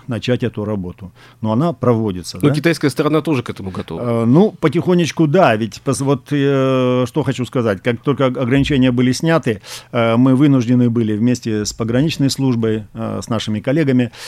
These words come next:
Speaker 1: э, значит, несколько поменять технологию. Э, значит,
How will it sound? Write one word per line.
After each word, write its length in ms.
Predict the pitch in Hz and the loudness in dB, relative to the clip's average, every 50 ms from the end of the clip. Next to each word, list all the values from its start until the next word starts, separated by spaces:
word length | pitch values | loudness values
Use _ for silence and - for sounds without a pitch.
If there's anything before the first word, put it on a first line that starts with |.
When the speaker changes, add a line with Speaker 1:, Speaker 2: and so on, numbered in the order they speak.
| - - _ | -20 -12 _
Speaker 1:
э, 440 | 131 120 120 117 113 110 110 107 107 | -2 0 0 2 2 2 0 0 0
значит, 300 | 107 110 107 - 113 95 - _ - | -2 -2 -4 -4 -6 -8 -10 _ -2
несколько 480 | 147 131 156 170 - - 147 117 139 | 0 2 2 2 2 0 0 0 0
поменять 340 | 110 127 123 127 131 127 120 | 0 0 2 2 2 2 0
технологию. 800 | - 127 113 - 123 117 117 113 107 95 98 95 90 87 95 101 104 147 | -2 -6 -2 0 0 0 2 0 -2 -2 -4 -4 -6 -6 -10 -14 -16 -18
Э, 400 | 220 160 113 110 110 107 107 107 104 | -16 -12 -10 -10 -10 -8 -8 -8 -8
значит, 400 | 107 107 104 - - 101 87 | -6 -8 -8 -8 -10 -12 -12